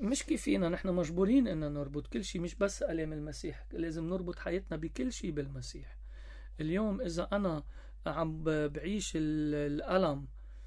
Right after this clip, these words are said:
آه، بدون مع-، بمعزل عن المسيح، عم شوفه قصاص من الله،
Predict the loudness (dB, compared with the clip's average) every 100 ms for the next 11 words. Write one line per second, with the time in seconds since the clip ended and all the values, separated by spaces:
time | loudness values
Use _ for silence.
0 | -14 -14 -14 -10 -2 0 0 0 2 4
1 | 4 2 0 0 2 4 4 4 4 2
2 | 2 -2 -2 -2 0 0 0 -4 -14 -6
3 | -4 -2 -2 0 2 2 2 0 0 -2
4 | -4 -2 -4 -6